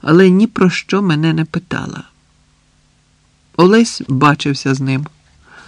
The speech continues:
А чи обговорювали вони з ним причини нашого розлучення, це мені невідомо. Я знаю ті грубі слова, якими все це називається.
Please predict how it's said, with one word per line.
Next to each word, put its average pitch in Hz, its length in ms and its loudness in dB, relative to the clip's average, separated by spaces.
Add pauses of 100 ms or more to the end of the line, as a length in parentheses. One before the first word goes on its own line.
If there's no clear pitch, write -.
(160)
А 143 180 2
чи 151 260 -2
обговорювали 147 920 4
вони 135 320 2
з 151 80 -6
ним 135 200 0
причини 131 560 -2
нашого 127 440 2
розлучення, 127 840 -2 (760)
це - 160 -4
мені 143 260 0
невідомо. - 680 -8 (2000)
Я 175 280 2
знаю 151 440 0
ті 127 360 2
грубі 139 400 2
слова, 139 400 0
якими 127 420 -2
все 127 240 0
це 131 200 -2
називається. 131 960 -2